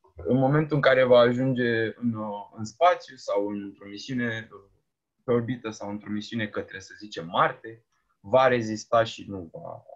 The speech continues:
nu va, nu se va rupe, nu va pune nicio viață în pericol și așa mai departe. Numai că aici nu vorbesc de, la compania unde lucrez eu, nu dezvoltăm șuruburi,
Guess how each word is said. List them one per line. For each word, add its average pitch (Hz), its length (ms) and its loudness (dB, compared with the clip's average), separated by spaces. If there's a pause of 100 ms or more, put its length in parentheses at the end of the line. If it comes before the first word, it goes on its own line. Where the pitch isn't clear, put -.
(140)
nu 104 200 -6
va, 82 400 -10
nu 120 120 -2
se 113 140 -8
va 82 140 -8
rupe, 123 380 -2
nu 107 140 -4
va 101 120 0
pune 95 240 -8
nicio 90 240 -10
viață 90 280 -8
în 82 60 -20
pericol - 360 -16
și - 100 -20
așa - 140 -20
mai - 120 -20
departe. - 320 -20 (480)
Numai 123 280 4
că 123 80 2
aici 123 180 4
nu 120 440 2
vorbesc 104 520 -2
de, 92 440 -10 (140)
la 101 80 -4
compania 101 320 -12
unde 90 160 -14
lucrez 90 480 -18
eu, 87 80 -20
nu 90 220 -16 (140)
dezvoltăm 104 640 -4
șuruburi, 135 600 -2